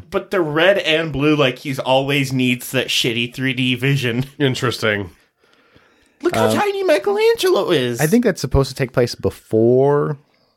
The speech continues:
Speaker 3: they're teenagers. I think they're supposed to be, like, adolescent, like,
Speaker 2: <laughs>
Speaker 3: eleven, twelve in that. I'm, I don't know. I, when I see animation like that,
Speaker 1: I've
Speaker 3: I'm
Speaker 1: seen
Speaker 3: not
Speaker 1: bits of
Speaker 3: watching
Speaker 1: this
Speaker 3: it.
Speaker 1: movie
Speaker 2: Raphael
Speaker 1: as well.
Speaker 2: obviously hit puberty.
Speaker 3: <laughs> Yes, he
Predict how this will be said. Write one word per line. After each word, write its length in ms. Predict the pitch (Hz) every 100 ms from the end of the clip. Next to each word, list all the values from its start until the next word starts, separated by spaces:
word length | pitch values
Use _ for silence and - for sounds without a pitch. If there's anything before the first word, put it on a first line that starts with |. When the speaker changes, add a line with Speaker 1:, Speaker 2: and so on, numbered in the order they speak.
| _ _ _ _ _ _
Speaker 3:
they're 160 | 139
teenagers. 460 | 143 160 156 156 135
I 40 |
think 80 | 135
they're 60 | 139
supposed 160 | 127 113
to 40 |
be, 40 | 98
like, 260 | 87 - -
adolescent, 520 | 90 92 92 101 -
like, 180 | 87 - _ -
Speaker 2:
<laughs> 240 | - - -
Speaker 3:
eleven, 280 | 98 107 107
twelve 360 | - 90 110
in 80 | 131
that. 240 | 131 135 -
I'm, 180 | 127 123
I 160 | 110 107
don't 140 | 98
know. 120 | 90
I, 260 | - 92 92 - _ -
when 180 | 160
I 60 | 226
see 200 | - 208
animation 420 | 170 156 147 139
like 100 | 123
that, 80 | 117
Speaker 1:
I've 40 | 107
Speaker 3:
I'm 40 |
Speaker 1:
seen 40 | 120
Speaker 3:
not 160 | 120
Speaker 1:
bits 60 | 110
of 40 |
Speaker 3:
watching 120 | 104 117
Speaker 1:
this 60 |
Speaker 3:
it. 60 | 107
Speaker 1:
movie 100 | 131
Speaker 2:
Raphael 340 | 139 175 139 156
Speaker 1:
as 40 |
well. 40 | 139
Speaker 2:
obviously 480 | 131 131 127 127 127
hit 140 | 117
puberty. 380 | 123 120 131 160
Speaker 3:
<laughs> 20 |
Yes, 380 | 175 - 185 -
he 180 | -